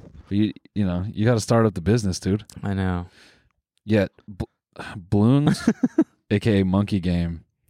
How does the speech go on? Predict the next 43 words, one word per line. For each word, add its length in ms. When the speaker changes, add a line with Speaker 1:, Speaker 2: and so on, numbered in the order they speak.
Speaker 1:
y-, 140
you 180
look 160
like 160
such 460
a 80
child. 540
Speaker 2:
<laughs> 60
Are 360
you 80
playing 240
that 120
on 60
the 80
plane? 300
Speaker 1:
Yeah. 380
I 80
just, 260
I 80
don't 180
Speaker 2:
<laughs> 20
Speaker 1:
care 200
anymore. 400
I 80
just, 320
yeah. 340
Um, 260
Speaker 2:
Mm. 120
Speaker 1:
yep. 260
Yep. 280
It's, 480
I'm 140
a 40
child. 380
What 140
can 120
I 80
say? 360
Speaker 2:
Yeah. 300
Speaker 1:
But 140
I, 360
you 140
know, 160